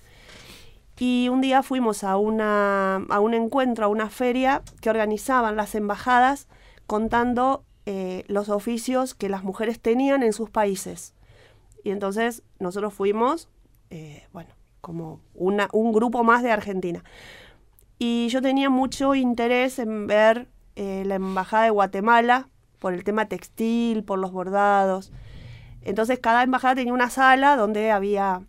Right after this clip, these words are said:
este, mujeres contando y la de Guatemala estaba a tope, no había lugar para un alfiler, entonces no pude entrar a escuchar la charla y me voy y dije, "Bueno, voy a otra, total, todo es lindo, todo está bueno". Y en una,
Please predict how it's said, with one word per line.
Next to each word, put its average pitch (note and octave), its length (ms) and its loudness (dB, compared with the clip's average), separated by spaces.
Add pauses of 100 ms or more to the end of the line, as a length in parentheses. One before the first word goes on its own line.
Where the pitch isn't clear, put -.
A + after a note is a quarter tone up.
(140)
este, F#3 240 -12
mujeres G3 340 -6
contando C4+ 600 2 (800)
y A#3 160 0
la A3 120 6
de G#3+ 40 8
Guatemala G#3+ 420 2
estaba A#3 600 2
a F#3+ 100 -10
tope, A#3+ 640 -2 (280)
no G3 240 0
había G3 220 2
lugar F#3+ 240 0
para F#3+ 180 -4
un G3+ 120 -2
alfiler, G#3 640 -2
entonces F3+ 380 -10
no F#3+ 200 -2
pude A#3 220 0
entrar A3+ 260 0
a A#3+ 40 0
escuchar A#3 360 -6
la B3+ 120 0
charla D4 400 2 (120)
y D#4 240 0 (220)
me G#3+ 300 -2
voy B3+ 460 2 (120)
y G#3+ 80 -6
dije, G3+ 160 -4
"Bueno, F#3+ 280 0
voy A3 140 2
a G#3 100 6
otra, F3+ 220 0
total, G3+ 300 0
todo A3+ 160 4
es G3+ 80 -2
lindo, A#3 440 0
todo G#3+ 120 2
está G#3 240 -2
bueno". B3 500 4 (1900)
Y B3+ 160 0
en C4 160 2
una, D#4 340 2